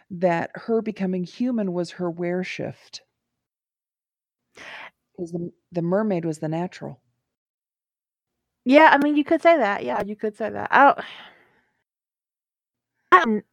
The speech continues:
Speaker 2: um,
Speaker 1: <laughs>
Speaker 2: mermaids to be creepy. My husband loves mermaids. He watches the hell out of anything mermaid.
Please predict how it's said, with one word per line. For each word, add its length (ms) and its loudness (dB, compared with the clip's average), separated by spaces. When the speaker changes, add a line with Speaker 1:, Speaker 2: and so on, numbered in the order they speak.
Speaker 2:
um, 400 -2
Speaker 1:
<laughs> 640 -20
Speaker 2:
mermaids 460 4
to 80 -14
be 100 -2
creepy. 520 -8
My 120 6
husband 460 6
loves 260 6
mermaids. 540 -6
He 160 -4
watches 380 2
the 80 -6
hell 240 -2
out 140 2
of 60 -2
anything 360 -2
mermaid. 500 0